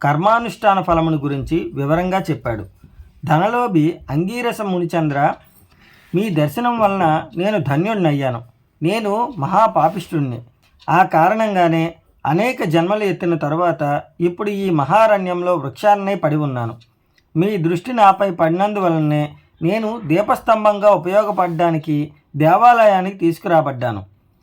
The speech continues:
ఆలయం ముందు దీపస్తంభంగా ఉంచబడ్డాను. నాపై నేతి దీపాన్ని మునులు వెలిగించి పెట్టడంతో నేను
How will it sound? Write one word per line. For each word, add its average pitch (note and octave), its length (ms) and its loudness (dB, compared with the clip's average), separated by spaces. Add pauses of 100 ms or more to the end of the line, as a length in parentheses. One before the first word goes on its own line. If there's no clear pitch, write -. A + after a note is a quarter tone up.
(200)
ఆలయం A#3+ 460 2
ముందు G3 400 0
దీపస్తంభంగా G3 880 0
ఉంచబడ్డాను. C#3+ 640 -4 (480)
నాపై G#3+ 640 2
నేతి F#3+ 320 -2
దీపాన్ని F#3+ 640 2
మునులు F3+ 360 -2
వెలిగించి E3+ 460 -2
పెట్టడంతో D#3+ 720 -4 (320)
నేను A3+ 240 -2